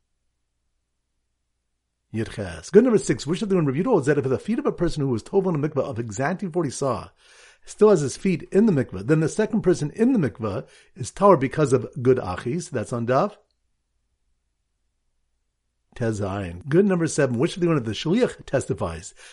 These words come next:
that he is the second signature on the get, the get is pasul? That's on daf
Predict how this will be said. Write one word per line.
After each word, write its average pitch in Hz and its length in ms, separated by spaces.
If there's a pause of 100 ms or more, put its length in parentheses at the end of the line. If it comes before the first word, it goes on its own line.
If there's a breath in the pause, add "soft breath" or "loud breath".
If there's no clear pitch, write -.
that 107 140
he 220 180
is 165 140
the 123 80
second 123 340
signature 113 380
on 110 100
the 101 60
get, 107 340 (240 soft breath)
the 143 80
get 131 160
is 98 80
pasul? 123 340
That's 127 220
on 120 100
daf 143 320